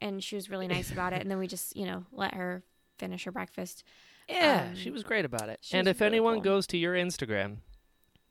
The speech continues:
Speaker 2: there's a, there's, if you look at the picture of you and Erin Kellyman,
Speaker 1: Mm-hmm.
Speaker 2: if you look very closely
Speaker 1: Mm-hmm.
Speaker 2: to the left of the picture,
Speaker 1: Is Brian's finger.
Speaker 2: next, next to Savannah's
Speaker 1: <laughs>
Speaker 2: ear, you'll see my finger.
Speaker 1: Yeah.
Speaker 2: It's,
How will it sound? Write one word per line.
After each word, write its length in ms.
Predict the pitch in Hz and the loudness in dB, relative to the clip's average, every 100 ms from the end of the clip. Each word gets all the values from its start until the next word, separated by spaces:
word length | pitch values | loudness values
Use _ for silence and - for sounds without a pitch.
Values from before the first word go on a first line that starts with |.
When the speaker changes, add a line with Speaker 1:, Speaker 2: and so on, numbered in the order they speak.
| _ | _
Speaker 2:
there's 280 | 123 120 120 | 4 4 4
a, 300 | 120 113 110 | 2 2 0
there's, 320 | 123 117 110 - - | 0 -2 -4 -6 -4
if 160 | 135 | -2
you 140 | 123 131 | 2 2
look 180 | 143 | 4
at 140 | 170 156 - | 2 0 -4
the 160 | 143 | -6
picture 360 | - 147 - 139 | -2 -2 0 0
of 100 | 120 | 0
you 220 | 123 143 | 2 2
and 100 | 151 | 2
Erin 300 | 143 139 147 | 0 0 -2
Kellyman, 500 | 147 110 87 85 87 - | -2 -2 -2 -6 -8 -8
Speaker 1:
Mm-hmm. 360 | 202 190 180 190 _ _ | -6 -6 -8 -12 _ _
Speaker 2:
if 220 | - 131 131 | -6 -2 2
you 80 | 127 | 2
look 160 | 120 | 2
very 420 | 113 110 127 165 185 | -2 0 2 2 -2
closely 720 | - 175 151 - - 57 - _ | 0 2 2 0 -8 -10 -12 _
Speaker 1:
Mm-hmm. 340 | 208 196 180 175 | -8 -6 -6 -4
Speaker 2:
to 100 | 180 | -2
the 120 | 101 | -2
left 480 | 95 107 127 185 - - | -2 2 4 4 -2 2
of 200 | 160 165 | 2 4
the 100 | 170 | 0
picture, 500 | - 170 - - 190 - - - | 0 0 2 2 0 0 -14 -14
Speaker 1:
Is 140 | 185 | -12
Brian's 380 | 202 180 180 190 | -10 -10 -12 -14
finger. 260 | - 131 | -12 -6
Speaker 2:
next, 440 | 131 151 196 - - | 2 2 2 -2 0
next 320 | 147 180 - | 6 8 8
to 120 | 214 | 6
Savannah's 540 | 175 226 180 185 185 180 | 8 8 8 8 8 6
Speaker 1:
<laughs> 140 | 165 | 4
Speaker 2:
ear, 280 | 131 107 110 - | 4 2 0 -2
you'll 140 | 131 | -2
see 180 | - 123 | -2 0
my 160 | 113 | 0
finger. 300 | 107 110 95 - - - - - | -2 -4 -4 -10 -12 -14 -14 -8
Speaker 1:
Yeah. 260 | 196 190 - | -6 -6 -2
Speaker 2:
It's, 220 | 127 | -4